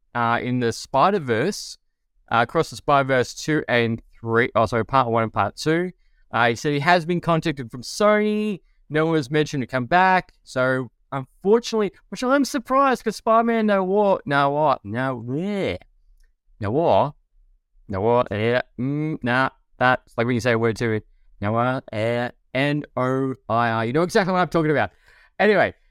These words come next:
uh, they've gone on the fact that, uh, apparently he will not be returning for the character, which I feel like that's a surprise, 'cause he was one of the better characters. I really liked Spider-Man. You know, I just liked, you know, in fact, him grabbing the cube, the Rubik's Cube, couldn't figure it out. Like,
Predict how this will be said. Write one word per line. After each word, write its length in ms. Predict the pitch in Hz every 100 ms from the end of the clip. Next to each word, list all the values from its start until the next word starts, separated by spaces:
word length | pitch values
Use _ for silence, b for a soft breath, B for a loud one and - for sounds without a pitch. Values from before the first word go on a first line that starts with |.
| _
uh, 320 | 156 156 156
they've 200 | 151 214
gone 240 | 226 208 202
on 60 |
the 100 | 196
fact 280 | 185 185 -
that, 300 | 175 165 -
uh, 200 | 175 160
apparently 580 | - 180 180 185 180 170
he 140 | 151
will 160 | 190 185
not 280 | 185 202 220
be 100 | 202
returning 840 | 175 - 175 185 156 123 120 120 -
for 160 | 147 143
the 60 |
character, 560 | 127 139 127 123 143 139
which 220 | 139 151
I 80 | 165
feel 320 | - 214 254
like 240 | 254 233 - _ _ _ -
that's 220 | 214 -
a 20 |
surprise, 540 | 196 - 240 269 233
'cause 260 | - 185 160 _ _
he 220 | 160 214
was 140 | 262 233
one 140 | 262
of 80 | 262
the 60 | 233
better 120 | 214
characters. 440 | - 180 220 196
I 200 | - 202
really 400 | 247 226 240 214
liked 320 | 170 160 190
Spider-Man. 440 | - 170 156 139 - - _
You 80 | -
know, 60 | 127
I 200 | 135 151
just 220 | 190 -
liked, 340 | 175 170 165
you 60 | 156
know, 200 | 143 143 - _ _ _ _ _ -
in 100 | 143
fact, 200 | 175 170
him 80 |
grabbing 200 | 151 156
the 60 | 147
cube, 400 | - 208 196 190 -
the 160 | 151
Rubik's 580 | 135 151 127 143 190 170
Cube, 460 | - 196 190 190 -
couldn't 300 | 208 190 -
figure 340 | 190 170 160
it 60 | 160
out. 240 | 160 156
Like, 160 | 123